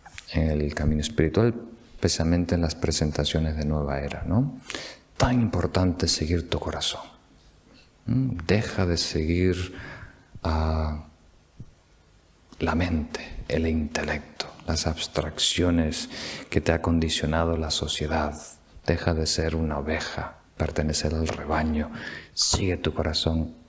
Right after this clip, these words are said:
haz lo que realmente quieres, ¿no? con tu vida. Eso es muy bueno, pero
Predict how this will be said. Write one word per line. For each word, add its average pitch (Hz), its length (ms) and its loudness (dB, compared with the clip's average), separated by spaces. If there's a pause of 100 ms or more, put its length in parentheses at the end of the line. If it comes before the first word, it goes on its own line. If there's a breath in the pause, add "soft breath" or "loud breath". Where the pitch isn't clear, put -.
haz - 300 -2
lo 80 180 0
que 80 120 0
realmente 73 600 -2
quieres, - 540 -12 (100)
¿no? 104 160 0
con 78 200 -4
tu 73 100 -2
vida. 73 300 0 (540 loud breath)
Eso 127 200 6
es - 160 2
muy 104 380 6
bueno, 76 420 0 (1500)
pero 113 560 6